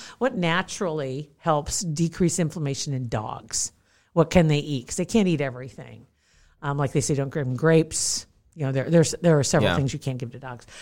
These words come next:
Speaker 1: But they say that bromelain, um, also is surprisingly good at bringing down inflammation as well.
Speaker 2: Oh, okay. Interesting.
Speaker 1: And it could be effective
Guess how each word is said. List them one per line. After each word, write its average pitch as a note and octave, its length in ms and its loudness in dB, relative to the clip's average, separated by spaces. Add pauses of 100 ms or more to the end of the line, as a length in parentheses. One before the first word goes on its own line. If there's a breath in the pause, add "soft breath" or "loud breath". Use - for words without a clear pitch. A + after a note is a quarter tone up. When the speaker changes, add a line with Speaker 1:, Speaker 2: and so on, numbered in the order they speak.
(260 loud breath)
Speaker 1:
But F3+ 400 4
they F3 140 -2
say F#3+ 160 4
that E3+ 100 4
bromelain, F3+ 600 6 (920)
um, G3 400 6
also A3+ 400 6
is D3+ 140 4
surprisingly F3 500 4
good D#3+ 200 4
at D3+ 80 -2
bringing D3+ 280 0
down C#3+ 200 0
inflammation C3+ 600 -4 (460)
as C#3 140 -4
well. C#3 300 -2
Speaker 2:
Oh, D#3 160 8
okay. B2 360 4
Interesting. A#2+ 540 0 (200)
Speaker 1:
And F#3+ 360 6
it E3 180 -2
could F3 180 2
be F3 240 2
effective D#3+ 640 0